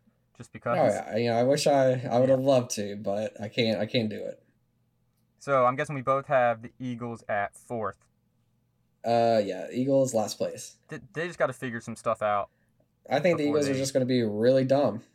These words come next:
Speaker 2: I mean, if there's talks of them picking a quarterback, they're just gonna make so many bad decisions,
Speaker 1: Yeah.
Speaker 2: and it's just,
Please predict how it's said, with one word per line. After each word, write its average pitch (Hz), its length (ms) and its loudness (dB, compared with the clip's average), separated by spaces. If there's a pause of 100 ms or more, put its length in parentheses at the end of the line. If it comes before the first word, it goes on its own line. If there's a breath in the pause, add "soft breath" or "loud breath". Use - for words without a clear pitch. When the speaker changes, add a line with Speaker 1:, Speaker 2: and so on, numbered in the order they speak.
(160)
Speaker 2:
I 104 120 0
mean, 110 280 -2
if 110 100 -4
there's 127 260 2
talks - 320 0
of 117 80 -8
them 120 220 -2
picking 120 300 -4
a 98 60 -8
quarterback, 120 720 -2
they're 107 220 0
just 101 160 -10
gonna 107 140 -2
make 101 140 -4
so 117 160 0
many 110 180 -2
bad 104 280 0
decisions, 131 720 -6
Speaker 1:
Yeah. 110 220 -8
Speaker 2:
and 120 100 -4
it's 123 140 -6
just, - 360 -14